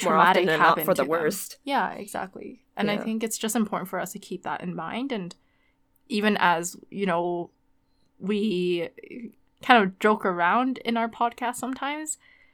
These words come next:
Speaker 2: um, I think when I try to research cases, like, I try to find more about the victim and tell their story as well. And when I can't,
Speaker 1: Yeah.
Speaker 2: I try to, like,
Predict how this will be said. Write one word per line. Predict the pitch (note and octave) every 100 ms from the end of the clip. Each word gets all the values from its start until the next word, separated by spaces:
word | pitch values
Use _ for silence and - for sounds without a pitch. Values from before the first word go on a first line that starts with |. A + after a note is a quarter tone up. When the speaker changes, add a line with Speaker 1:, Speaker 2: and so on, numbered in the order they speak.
| _ _ -
Speaker 2:
um, | F#3 F3 - - - F#3+ _
I | - A3
think | A3 A3 - _ _ _ _ _ _ _ _ _
when | G3+ G#3 F#3
I | F3 G#3
try | G#3+ A#3+
to | A3+
research | A#3 A#3+ A#3 A#3
cases, | B3+ A#3+ B3+ B3+
like, | G3 -
I |
try | F#3+ A3
to | B3+
find | B3+ F#3+ F#3+
more | F3 F3+
about | F#3 F#3
the | F#3
victim | F#3 -
and | F#3 F#3
tell | F#3
their | F#3+ F#3+
story | G#3 A3+ A3 G#3
as | F3+
well. | - G3 A#3 - -
And | G3 F#3
when | F#3
I | F3+
can't, | - G#3+ F#3+
Speaker 1:
Yeah. | F#3
Speaker 2:
I | F#3
try | - F#3
to, | -
like, | - F#3 -